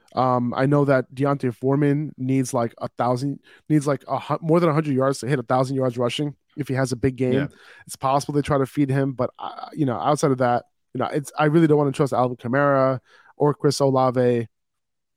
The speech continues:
Speaker 1: You know,
Speaker 2: There's
Speaker 1: although
Speaker 2: no
Speaker 1: I'm sure
Speaker 2: reason to
Speaker 1: the
Speaker 2: try and
Speaker 1: Saints
Speaker 2: bang
Speaker 1: will
Speaker 2: them
Speaker 1: want
Speaker 2: up.
Speaker 1: to get Olave. Yeah,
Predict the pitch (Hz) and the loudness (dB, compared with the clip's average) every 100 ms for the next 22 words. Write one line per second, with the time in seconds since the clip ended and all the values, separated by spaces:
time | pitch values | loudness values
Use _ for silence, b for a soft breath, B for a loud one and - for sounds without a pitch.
0 | _ _ _ - 147 131 113 - 175 170 | _ _ _ 0 2 4 2 2 2 4
1 | 165 143 143 127 113 - 110 101 98 127 | 4 4 4 4 2 2 0 0 0 2
2 | 117 117 135 139 117 131 131 139 143 143 | 2 -2 -2 -2 0 0 0 2 2 0
3 | - _ _ _ _ _ _ _ _ _ | -6 _ _ _ _ _ _ _ _ _
4 | _ _ _ 220 208 180 160 | _ _ _ 2 4 4 0